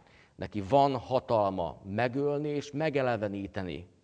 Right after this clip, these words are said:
Az ördögnek nincsen hatalma erre. Egyetlen ember életét sem veheti el.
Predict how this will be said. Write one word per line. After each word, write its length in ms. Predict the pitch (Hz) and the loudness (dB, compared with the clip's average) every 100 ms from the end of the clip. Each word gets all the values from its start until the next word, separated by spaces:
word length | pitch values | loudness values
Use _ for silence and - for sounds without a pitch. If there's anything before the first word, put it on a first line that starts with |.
| _ _ _ _ _ _ _ _ _ _ _ _ _ _ - - - - - _ _ _ _ _ _ _ | _ _ _ _ _ _ _ _ _ _ _ _ _ _ -20 -16 -16 -16 -20 _ _ _ _ _ _ _
Az 60 | 78 | -6
ördögnek 400 | 104 117 113 98 | -2 0 0 -2
nincsen 300 | 127 113 98 | -4 -6 -6
hatalma 500 | 82 80 76 71 71 | -6 -6 -6 -6 -10
erre. 260 | 67 71 73 _ _ _ _ _ _ _ _ | -12 -14 -16 _ _ _ _ _ _ _ _
Egyetlen 560 | 123 123 104 104 95 92 | 4 4 2 -2 -2 -4
ember 340 | 101 90 87 | -4 -4 -4
életét 360 | 90 85 80 76 | -2 -4 -4 -8
sem 240 | - 78 | -8 -8
veheti 360 | 76 76 80 78 | -8 -8 -10 -12
el. 260 | 73 78 | -12 -16